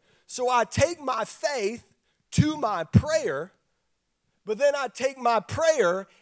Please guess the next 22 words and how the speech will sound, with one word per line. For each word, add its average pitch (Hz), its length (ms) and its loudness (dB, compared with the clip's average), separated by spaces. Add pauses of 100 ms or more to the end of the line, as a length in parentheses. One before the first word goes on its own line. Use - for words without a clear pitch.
(100)
and 214 140 -2
it 214 100 -2
shapes - 680 -4 (160)
my 185 220 -6
faith. - 460 -12 (1200)
And 208 80 -14
so 277 140 -8
Jude 330 400 0
is 254 180 -4
telling 320 420 0
us, 240 200 -2
look, 285 380 4 (180)
if 214 180 -2
you're 349 180 -4
gonna 262 280 2
build 339 260 -2
up 311 200 0
your 262 160 -6
doctrines, 226 760 -2 (180)
you 285 180 -6
gotta 285 240 0
pray 320 400 -2